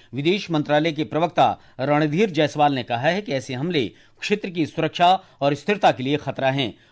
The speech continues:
उन्होंने कहा कि ऐसे हमले अस्वीकार्य हैं और इनसे बाब अल मंदेब जलडमरू मध्य में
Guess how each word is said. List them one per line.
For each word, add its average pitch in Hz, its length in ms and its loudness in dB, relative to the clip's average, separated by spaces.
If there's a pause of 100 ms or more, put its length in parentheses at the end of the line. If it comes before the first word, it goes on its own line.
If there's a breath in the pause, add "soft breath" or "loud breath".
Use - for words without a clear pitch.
उन्होंने 139 260 -2
कहा 120 240 -2
कि 156 120 -8
ऐसे 120 240 -6
हमले 135 240 -4
अस्वीकार्य 143 560 2
हैं 160 220 2 (220 loud breath)
और 143 160 4
इनसे 147 300 0 (100)
बाब 147 360 6
अल 143 140 -2
मंदेब 123 440 0
जलडमरू 127 480 -2
मध्य 131 240 -2
में 151 220 2